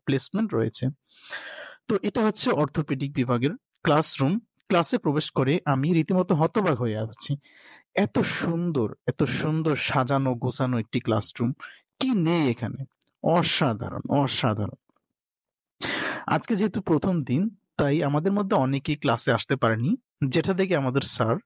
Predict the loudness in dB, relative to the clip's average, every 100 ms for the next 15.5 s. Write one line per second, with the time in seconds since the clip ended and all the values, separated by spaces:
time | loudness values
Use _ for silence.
0 | _ _ 0 2 2 0 -2 -4 -4 -2
1 | -2 -4 -6 _ -20 -20 -18 -20 _ _
2 | _ _ _ _ _ _ _ _ _ _
3 | _ _ -8 -4 -2 -2 -2 -2 -2 0
4 | 0 0 0 -4 -6 -6 0 0 2 0
5 | 0 -2 -6 _ _ _ _ _ _ -20
6 | _ _ _ _ _ _ _ _ -8 -4
7 | -4 -2 -4 -2 -2 -2 -2 -4 -8 -20
8 | _ -2 0 0 0 0 0 0 0 0
9 | -2 0 0 0 0 0 0 0 0 0
10 | 0 0 0 0 0 -2 -2 0 0 0
11 | -2 0 -2 0 0 0 0 -2 -2 -2
12 | 0 0 2 0 0 -2 -2 -2 -2 0
13 | 2 2 2 2 -2 _ -2 0 0 0
14 | 0 0 0 0 0 0 0 0 0 0
15 | 0 0 0 0